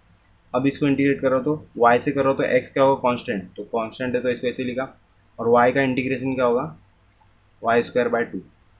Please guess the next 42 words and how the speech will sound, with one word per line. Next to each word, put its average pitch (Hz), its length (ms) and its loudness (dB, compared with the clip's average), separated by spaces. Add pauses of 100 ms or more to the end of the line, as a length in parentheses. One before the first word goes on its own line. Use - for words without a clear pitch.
(120)
देखो 123 180 -4
ना, 117 140 -4
एक्स - 260 -6
square, - 480 -8
x 123 180 -2
का 135 180 2
इंटीग्रेशन 127 440 -2
क्या 123 100 2
होता 98 200 -2
है? 98 140 -12 (260)
एक्स 117 260 -8
स्क्वायर 120 200 4
बाय 120 100 6
टू 127 100 -4
होता 120 160 0
है 135 40 -2
ना, 113 140 -6 (480)
X 117 220 -4
से - 100 -2
करते 110 300 0
तो, 98 120 -6 (260)
तो 107 60 -10
यहाँ 110 140 -4
पे 120 100 -4
मैं 131 140 -2
वाई 107 220 2
से 123 120 -4
कर 104 100 -2
रहा 95 120 -6
हूँ, 92 160 -10
तो 104 80 -10
क्या 110 120 -6
होगा? 117 180 0
वाई 110 240 2
का 120 120 -4 (300)
integration 113 460 -4
Y 107 180 0
square 113 240 -2
by 110 100 2
टू, 104 160 -8 (580)
ठीक 131 120 -8
है, 123 120 -8